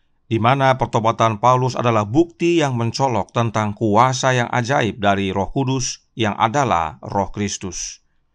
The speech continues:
Karenanya, tolong kami ya Bapa, curahkan Roh Anakmu dalam hati kami, tinggallah dalam hati kami ya Yesus, dan bersihkan hati kami, ubahkan hidup kami,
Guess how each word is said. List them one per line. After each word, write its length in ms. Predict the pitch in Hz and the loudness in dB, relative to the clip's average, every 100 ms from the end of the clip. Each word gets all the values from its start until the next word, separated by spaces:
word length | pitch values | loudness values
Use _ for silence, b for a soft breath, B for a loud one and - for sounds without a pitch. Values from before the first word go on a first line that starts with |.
| _ _ _ _ - | _ _ _ _ -6
Karenanya, 720 | 92 107 113 113 113 110 107 | 0 2 2 2 2 2 0
tolong 320 | 110 107 107 | 0 0 0
kami 320 | 120 120 101 | 0 0 0
ya 80 | 80 | -2
Bapa, 560 | 80 87 87 92 92 - _ _ _ - | -2 -4 -2 -4 -4 -12 _ _ _ -2
curahkan 560 | 127 139 143 131 113 | 2 2 0 -2 -2
Roh 80 | 107 | -2
Anakmu 400 | 104 107 101 113 | -2 -2 -2 -2
dalam 160 | 104 101 | -2 -2
hati 320 | 98 104 104 | -4 -6 -2
kami, 480 | 107 107 113 117 - _ _ _ _ - | -2 0 -2 -6 -12 _ _ _ _ -2
tinggallah 400 | 117 117 131 127 | 0 2 4 4
dalam 160 | 123 | 2
hati 240 | 117 117 120 | -2 -6 -2
kami 320 | 123 123 120 | -2 0 0
ya 160 | 123 | 0
Yesus, 240 | 117 120 - | 0 -4 -4
dan 240 | 123 113 | -2 0
bersihkan 500 | 120 - 160 151 139 | 0 0 -2 -2 -4
hati 300 | 117 107 110 | -4 -4 -6
kami, 320 | 104 92 85 | -6 -6 -8
ubahkan 560 | - 123 120 120 117 113 | -4 0 0 0 -2 -4
hidup 240 | 110 107 | -4 -6
kami, 480 | - 98 87 80 - | -4 -6 -6 -10 -16